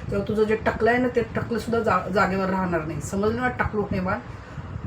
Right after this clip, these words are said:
राहुल सोलापूरकर, तू समजतोस काय रे स्वतः, स्वतःला? हां,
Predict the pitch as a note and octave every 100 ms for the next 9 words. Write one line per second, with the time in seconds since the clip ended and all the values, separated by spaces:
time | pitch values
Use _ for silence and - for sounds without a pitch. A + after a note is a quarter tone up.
0 | - G3 A3 A#3 A3 A3 A#3+ A#3+ A#3+ -
1 | G3 G#3+ G#3+ C4+ - B3 C4 B3+ G#3 G#3
2 | G#3 G3 G3+ F#3+ G3+ B3 - - G#3+ B3